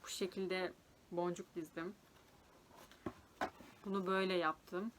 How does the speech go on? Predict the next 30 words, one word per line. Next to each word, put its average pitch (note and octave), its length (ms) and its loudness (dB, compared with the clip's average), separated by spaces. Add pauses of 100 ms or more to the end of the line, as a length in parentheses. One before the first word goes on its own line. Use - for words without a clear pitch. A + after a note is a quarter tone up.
(140)
Bir B3 200 -12
şey B3 220 0
biraz A3 300 -2
kına G3 300 2
gibi G3+ 240 0
olmuş E3+ 420 0
ama A#3 360 2 (760)
değil. D#3 200 -4 (300)
Kına E3 240 -8
değil. - 180 -14 (760)
Bunlar F3+ 300 -2
da F3 100 0
böyle. F3 400 -2 (1160)
Bunlar A3+ 360 8
da G#3 60 4
orijinal F3 540 2
ahşap. F3 500 -2 (160)
Bunlara F#3+ 340 2
da G3+ 40 0
hiçbir - 260 -6
şey - 180 -4
olmadı. E3 600 -2 (420)
Ama A3 220 0
bazılarının A#3+ 500 12
şuralarında A3+ 580 2
böyle A3 280 4
lekeli G#3 380 -2
geldi. D#3+ 420 -2
Bilmiyorum E3+ 560 0
neden. E3+ 380 -4